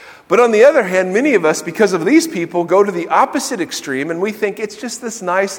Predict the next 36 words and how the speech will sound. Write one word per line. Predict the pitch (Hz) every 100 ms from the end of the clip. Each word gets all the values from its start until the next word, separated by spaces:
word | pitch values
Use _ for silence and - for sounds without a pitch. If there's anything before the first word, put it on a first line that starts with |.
| -
optional | 175 180 - 202 190
sort | - 185
of | 175
add-on. | 160 170 160 120 104 92 - _ _ _ _ _ _ - - _ -
And | 175
it's | 185 180 170
not | 170 180 202 - - - 131
that | 147 165 170 - - - - -
either. | 196 190 127 90 - - - _ _ _ _ _ _ - - - -
Because | 170 202 208
it, | - 202 214 -
when | 196 208
you | 180
read | 240 285
in | 220
the |
book | 175 196
of | 180
Acts, | 240 - -
Peter | - 285 196 143
and | 160 165
the | 160
apostles | 147 226 240 190 156
are |
commanding | 151 160 190 208
people | - - 180
all | 185 214
the | 208
time, | 233 214
"Listen, | 208 208 180
if | 165
you | 214
believe | 208 214 240
and | 180
you | 165
confess | 175 190 - 202 185 -